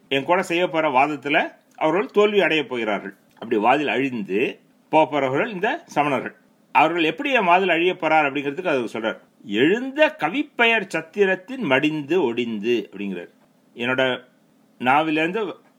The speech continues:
எழுகின்ற கவி, கவினா பாட்டு இல்லையா, கவிதைன்னு இந்த காலத்துல சொல்றோமே, சம்ஸ்கிருத வார்த்தை எது? கவி அப்படின்னா பாட்டு. மகாகவி காளிதாசர் அப்படிங்கிற நம்ம கவிங்கிறது பாட்டுக்கும் கவியுமா, கவிஞருக்கும் கவி அப்படிம்பா. அதனால என்னுடைய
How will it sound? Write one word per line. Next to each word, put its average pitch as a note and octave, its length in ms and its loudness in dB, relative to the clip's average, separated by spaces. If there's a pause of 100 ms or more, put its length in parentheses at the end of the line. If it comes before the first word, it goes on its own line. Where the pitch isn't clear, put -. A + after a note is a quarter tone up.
(140)
எழுகின்ற C#3 500 0 (760)
கவி, F3+ 260 2 (100)
கவினா F3+ 400 0 (220)
பாட்டு - 320 0 (600)
இல்லையா, D#3 200 -6
கவிதைன்னு F3+ 540 2
இந்த E3+ 100 -2
காலத்துல D#3+ 260 0
சொல்றோமே, C#3 340 -4 (600)
சம்ஸ்கிருத F3+ 460 -2
வார்த்தை C#3 300 0
எது? A#2 240 -6
கவி D#3 260 2
அப்படின்னா C3+ 360 -4 (520)
பாட்டு. C#3+ 320 2 (480)
மகாகவி D3+ 460 4
காளிதாசர் C#3 500 0
அப்படிங்கிற B2+ 260 -4
நம்ம A2+ 120 -8
கவிங்கிறது D#3 500 0 (520)
பாட்டுக்கும் F3 580 2
கவியுமா, F3 540 0
கவிஞருக்கும் F#3 720 0
கவி D3+ 240 0
அப்படிம்பா. G#2+ 380 -4 (280)
அதனால D3+ 300 0 (120)
என்னுடைய D#3 360 -2